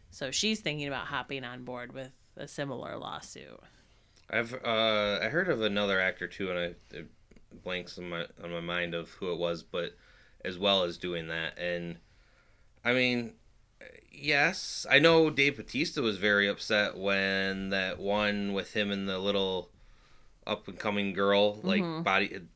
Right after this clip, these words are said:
Speaker 2: kind of bodyguard type movie that
Speaker 1: Yeah.
Speaker 2: came out, uh, that he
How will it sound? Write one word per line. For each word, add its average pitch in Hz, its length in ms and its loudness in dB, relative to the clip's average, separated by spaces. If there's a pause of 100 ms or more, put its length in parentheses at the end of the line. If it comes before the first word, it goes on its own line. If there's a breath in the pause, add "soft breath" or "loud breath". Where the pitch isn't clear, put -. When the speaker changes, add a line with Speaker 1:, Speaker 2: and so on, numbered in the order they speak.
(180)
Speaker 2:
kind 101 160 0
of 87 80 -4
bodyguard 92 440 2
type 101 200 -2
movie 104 300 0
that 95 120 4
Speaker 1:
Yeah. 156 180 2
Speaker 2:
came 107 140 4
out, 107 260 2 (440 soft breath)
uh, 90 220 -4
that 90 160 -2
he 107 160 0